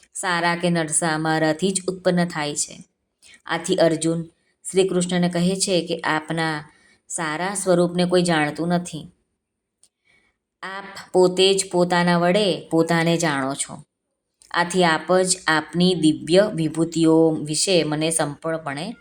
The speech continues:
ફરીથી કહો. આથી ભગવાન શ્રી કૃષ્ણ કહે છે કે હે પરંતપ, મારી દિવ્ય વિભૂતિઓનો કોઈ પાર નથી. સચરાચર સૃષ્ટિમાં જે જે વસ્તુ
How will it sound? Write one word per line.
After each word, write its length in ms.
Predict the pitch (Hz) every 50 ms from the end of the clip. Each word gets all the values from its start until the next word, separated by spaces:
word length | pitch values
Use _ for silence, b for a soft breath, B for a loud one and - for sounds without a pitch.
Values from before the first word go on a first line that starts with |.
| _ B B B B B B _ _
ફરીથી 440 | - 156 147 143 139 - - -
કહો. 380 | - - - - - - - - - _ _ _ _ _ _ _ B B B B _
આથી 260 | - 160 165 170 170
ભગવાન 560 | 156 165 160 - 156 151 156 156 156 160 160
શ્રી 200 | 156 156 160 156
કૃષ્ણ 320 | 156 156 156 151 - 160 156
કહે 260 | - 175 196 226 220
છે 360 | - - 165 143 - - B B B B B B B
કે 80 | - 185
હે 180 | 175 185 196 196
પરંતપ, 720 | 190 180 151 143 143 139 135 - - 143 139 - - - 135 135 139 B B B B B B B -
મારી 500 | 175 175 175 175 175 185 190 190 - - 175
દિવ્ય 500 | 175 180 180 160 175 185 220 233 247 220
વિભૂતિઓનો 680 | 180 170 165 165 160 175 180 180 175 175 170 175 175 175
કોઈ 280 | 175 175 - 185 208 220
પાર 400 | 220 - 175 175 165 151 143 147
નથી. 360 | 151 139 131 - - - 180 170 _ _ _ _ _ _ b b b b b b b b b b _ _ _ _ _ _ _ _ _ _
સચરાચર 800 | - - 208 202 208 233 233 233 240 240 240 233 240 233 226 226
સૃષ્ટિમાં 800 | 226 - 208 190 185 185 185 - 226 220 214 214 202 185 165 160
જે 200 | 160 175 185 190
જે 220 | 185 185 214 233
વસ્તુ 500 | 233 226 220 196 - - - - 214 -